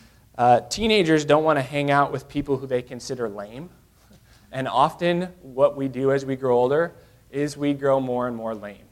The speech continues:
I will admit that, I, as, uh, as I grow older. Uh, but they enjoy hanging out with people who love them and who are engaged in them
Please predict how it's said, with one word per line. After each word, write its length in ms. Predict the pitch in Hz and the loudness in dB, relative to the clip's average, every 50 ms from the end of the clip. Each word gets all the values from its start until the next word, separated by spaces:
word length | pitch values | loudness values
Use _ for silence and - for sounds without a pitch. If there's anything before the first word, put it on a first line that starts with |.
| _ _ _ | _ _ _
I 140 | - 127 127 | -4 -4 -2
will 160 | 131 135 131 | -2 0 0
admit 300 | 131 120 117 123 127 127 | 0 0 0 -4 -8 -6
that, 340 | - 139 139 147 143 - - | -4 -2 -2 -2 -2 -4 -6
I, 380 | - 117 117 117 117 113 110 110 - - - | -6 -4 -2 0 -2 -2 -4 -6 -12 -16 -8
as, 340 | 117 117 117 113 113 120 120 | -4 -4 -4 -4 -4 -4 2
uh, 300 | 120 117 117 113 113 - | 4 6 6 6 4 2
as 200 | - 127 120 113 | -2 -4 -2 2
I 100 | 123 123 | 2 2
grow 240 | 123 117 117 113 110 | 2 2 0 0 0
older. 360 | 110 110 113 123 127 135 131 - - - _ _ _ _ _ _ _ _ - | 0 0 -2 -2 -4 -4 -6 -10 -20 -20 _ _ _ _ _ _ _ _ -4
Uh, 160 | 143 139 139 | -2 0 0
but 240 | 135 139 156 156 - | 0 0 -2 0 2
they 180 | 202 196 208 202 | 4 4 4 2
enjoy 580 | 185 190 180 143 127 147 143 165 180 185 175 160 156 | 0 -4 -6 -6 -6 -6 -4 -4 -4 -6 -6 -10 -14
hanging 280 | 156 165 160 151 143 | -12 -10 -10 -8 -8
out 200 | 135 135 143 135 | -6 -8 -8 -8
with 200 | - 135 127 - | -10 -14 -18 -18
people 440 | _ - 147 135 - 139 135 135 135 135 | _ -16 -16 -14 -10 -8 -8 -8 -8 -12
who 340 | - 143 135 131 131 127 131 - - - | -14 -12 -10 -8 -8 -10 -10 -14 -20 -20
love 220 | 123 120 120 120 120 - | -14 -12 -12 -12 -12 -16
them 100 | - - _ _ _ _ _ _ _ _ _ _ _ _ _ _ _ _ _ - | -20 -20 _ _ _ _ _ _ _ _ _ _ _ _ _ _ _ _ _ -18
and 100 | 131 135 | -16 -14
who 140 | 131 143 | -10 -6
are 160 | 143 143 139 139 | -4 -4 -4 -4
engaged 680 | 135 120 113 131 139 147 143 143 139 143 - - - _ | -6 -10 -14 -16 -18 -16 -16 -16 -16 -16 -20 -20 -20 _
in 180 | 135 127 127 117 | -20 -20 -20 -20
them 180 | 101 92 - | -20 -20 -20